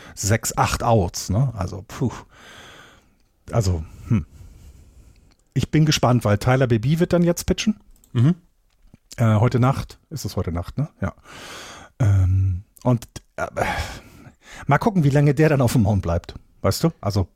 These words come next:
Speaker 1: weil die, die, die Yankees jetzt, bis auf Judge ja, ihre offensiv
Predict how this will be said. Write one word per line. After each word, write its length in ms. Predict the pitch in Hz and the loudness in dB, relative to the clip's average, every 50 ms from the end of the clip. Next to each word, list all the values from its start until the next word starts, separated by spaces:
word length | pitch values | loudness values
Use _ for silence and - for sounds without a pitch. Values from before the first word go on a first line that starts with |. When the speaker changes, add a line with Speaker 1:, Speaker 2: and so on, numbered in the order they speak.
| _ _ | _ _
Speaker 1:
weil 160 | - 117 123 | 0 2 2
die, 160 | 123 131 123 117 | 2 0 -2 -4
die, 140 | - 131 120 | -4 -6 -6
die 340 | 113 - 123 113 110 110 - - - | -6 -6 -4 -4 -4 -4 -4 -8 -2
Yankees 540 | 113 107 123 143 175 - 208 214 - - | 2 4 4 4 2 0 -2 -4 -2 0
jetzt, 320 | - 175 170 - - - - | 0 0 0 -2 -8 -4 -4
bis 160 | 156 151 - | -2 0 0
auf 100 | 165 - - | -2 0 0
Judge 220 | - 127 - - - | -2 -2 -2 0 2
ja, 200 | 135 117 113 110 - - - - - - - - - - _ _ _ | 4 4 4 2 0 -6 -16 -20 -20 -20 -20 -20 -20 -20 _ _ _
ihre 300 | 151 143 120 127 131 - | 2 2 2 2 0 2
offensiv 880 | 139 135 - 139 131 110 98 123 123 - - - - - - - - | 0 0 2 2 2 2 2 0 0 0 -2 -6 -10 -12 -16 -18 -20